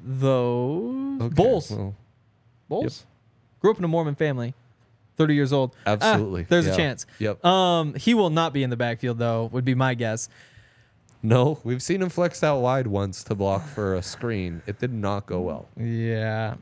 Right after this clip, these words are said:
Speaker 2: Yeah.
Speaker 1: Um, are there any receivers you consider putting back there?
Speaker 2: Yes.
Speaker 1: Hamler or Mims?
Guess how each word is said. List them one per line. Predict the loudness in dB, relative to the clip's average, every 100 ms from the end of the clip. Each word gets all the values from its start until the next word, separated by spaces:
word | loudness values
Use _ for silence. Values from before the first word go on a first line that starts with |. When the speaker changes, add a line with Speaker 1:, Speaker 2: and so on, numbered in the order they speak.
| 0
Speaker 2:
Yeah. | 2 4 2
Speaker 1:
Um, | 0 -4 -8 _ _ _ _ _ _ -2
are | 2
there | 4
any | 4
receivers | 0 0 0 0 0
you | 0
consider | 0 2 2
putting | 2 0
back | 0 0
there? | -4 -6 _ _ _ _ _ _ -20 -2
Speaker 2:
Yes. | 2 2 0 -10 -16 -18 -20 _ _ _ _ _ _ _ _ _ 0
Speaker 1:
Hamler | 2 4 4
or | 4
Mims? | 2 0 -6 -14